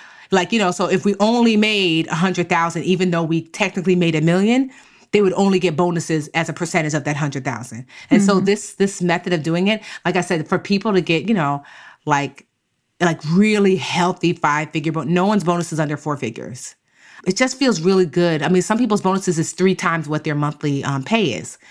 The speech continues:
Speaker 1: So it just feels really good to give, like, a really, like, solid bonus. We've been able to, like, maintain our staff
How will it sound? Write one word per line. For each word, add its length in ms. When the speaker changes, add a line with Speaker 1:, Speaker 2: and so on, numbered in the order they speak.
Speaker 1:
So 120
it 40
just 160
feels 220
really 160
good 240
to 100
give, 240
like, 240
a 80
really, 760
like, 320
solid 560
bonus. 460
We've 120
been 140
able 220
to, 120
like, 200
maintain 480
our 100
staff 500